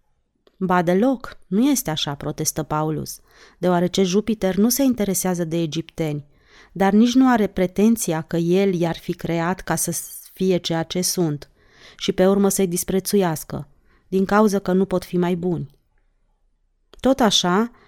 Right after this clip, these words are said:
n-a afirmat niciodată despre sirieni că ar fi o adunătură de nedrebnici, din cauză că nu aprind focuri de sacrificii în ziua festivităților închinate lui. În același timp, Jupiter n-a făgăduit romanilor că le va da tot ce poate fi mai bun în această lume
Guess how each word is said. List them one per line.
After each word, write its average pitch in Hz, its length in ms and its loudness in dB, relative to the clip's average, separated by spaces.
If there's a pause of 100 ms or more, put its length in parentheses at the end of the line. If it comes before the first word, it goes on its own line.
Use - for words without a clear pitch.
(100)
n-a 254 240 4
afirmat 214 380 4
niciodată 233 540 0
despre 175 300 -4
sirieni 175 760 0
că - 100 -4
ar 185 80 -2
fi - 140 -4
o 185 60 0
adunătură 185 640 0
de 185 120 0
nedrebnici, 180 760 -2 (320)
din 196 160 4
cauză 202 320 0
că 190 140 -2
nu 196 180 2
aprind 196 340 0
focuri 185 360 -6
de 185 80 -4
sacrificii 180 800 -4
în 175 160 0
ziua 175 260 0
festivităților 170 880 -4
închinate 175 560 -4
lui. 180 320 -4 (1400)
În 202 140 0
același 220 460 2
timp, 196 420 0 (340)
Jupiter 208 540 2
n-a 247 180 4
făgăduit 185 520 0
romanilor 180 560 0
că 180 140 -4
le 175 140 0
va 175 160 -2
da 190 260 -2
tot 175 300 -6
ce - 140 -8
poate 175 280 -4
fi - 140 -6
mai 175 180 0
bun 175 220 -2
în 160 120 -2
această 156 420 -6
lume 151 400 -4